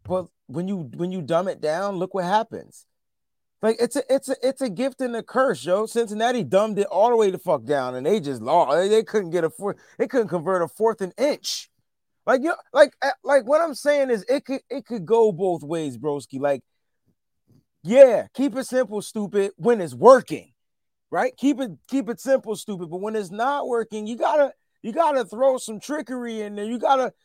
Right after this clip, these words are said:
you gotta throw an illusion in there. You gotta move a guy in motion at least. Uh, uh, in, in forty-niners sense, move four guys in motion at, you know, at, you know, and, like, you gotta do something different in order to trick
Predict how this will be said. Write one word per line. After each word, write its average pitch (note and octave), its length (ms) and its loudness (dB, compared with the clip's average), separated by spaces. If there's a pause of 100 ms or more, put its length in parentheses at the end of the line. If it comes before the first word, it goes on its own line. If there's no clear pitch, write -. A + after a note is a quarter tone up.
you A3+ 80 -8
gotta C#4 220 2
throw B3+ 260 0
an A3+ 80 -2
illusion A3 760 0
in G3+ 120 -6
there. F#3+ 120 -4
You A#3+ 120 -4
gotta C#4+ 240 2
move B3 280 -2
a A#3 40 -2
guy A#3+ 340 2
in F#3 80 -4
motion G3 460 2
at D#3 160 -2
least. C#4+ 320 -2 (260)
Uh, G#3+ 160 -2
uh, F3+ 240 -6 (120)
in, G#3+ 200 -4
in G#3 160 -10
forty-niners A#3+ 680 -4
sense, A#3+ 240 -4 (180)
move C#4 220 -2
four E4 260 0
guys A#3 320 0
in G#3+ 160 -4
motion G#3 460 -4
at, G3+ 240 -4
you A#3 100 -6
know, G3 320 0 (260)
at, G3+ 180 -4 (120)
you C4+ 100 -8
know, F#3 220 -2
and, A3 80 -8
like, B3 120 -8
you D4+ 100 -2
gotta F#4 240 2
do F#4 160 4
something B3+ 420 2
different A3+ 480 -4
in G3 180 -8
order A3+ 320 -2
to G3 160 -12
trick A3+ 380 -4